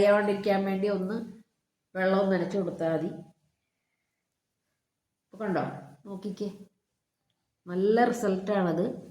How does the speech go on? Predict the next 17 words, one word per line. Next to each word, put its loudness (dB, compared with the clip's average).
അപ്പം 2
അന്ന് 2
ശരിക്കും 4
പറഞ്ഞാൽ 2
ഞാൻ -4
ഫിലിമിന് 2
പോകാൻ 4
അധികം 4
നേരം 2
വെച്ചില്ല, 2
എന്നിട്ട് 0
തന്നെ -2
നല്ല 2
ഇതായിരുന്നു. -2
നോക്കിക്കേ, -8
കണ്ടാ. -4
അപ്പം -4